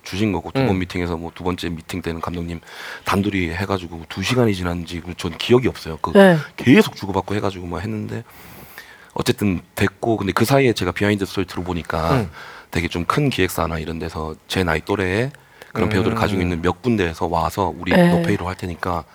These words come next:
Speaker 1: 우리 배우 좀 써달라고." 했는데
Speaker 3: 네.
Speaker 1: 다 뿌리치시고, "아니, 나는 성태랑 할 거다."
Speaker 3: 어.
Speaker 2: 야, 뭐, 김지훈
Speaker 1: 진-,
Speaker 2: 감독님
Speaker 1: 진짜
Speaker 2: 멋있는
Speaker 1: 저한테는
Speaker 2: 분이시죠.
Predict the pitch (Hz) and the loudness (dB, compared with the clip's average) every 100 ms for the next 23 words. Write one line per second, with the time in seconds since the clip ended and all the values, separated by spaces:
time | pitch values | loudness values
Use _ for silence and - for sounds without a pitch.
0 | - - - 90 87 80 80 107 104 90 | -20 -14 -6 -2 -2 -4 -4 0 0 0
1 | 90 202 196 175 139 - 131 - 101 85 | 4 6 8 8 4 -2 -4 -6 -6 -6
2 | 92 82 - - - - - - - - | -8 -8 -14 -20 -20 -20 -20 -20 -10 -6
3 | 87 98 92 - - 110 98 - 104 85 | -4 -4 -4 -6 -6 -4 -4 -4 -4 4
4 | 175 175 165 165 160 160 160 165 170 170 | 8 10 10 10 10 8 8 6 6 6
5 | 170 156 156 151 - - - - - 98 | 4 2 -2 -2 -4 -6 -8 -10 -12 -10
6 | 147 180 139 170 208 220 170 165 226 104 | -8 -10 -8 -2 2 4 2 0 0 4
7 | 160 123 113 113 110 98 87 85 78 65 | 6 8 6 6 4 4 0 -6 -10 -14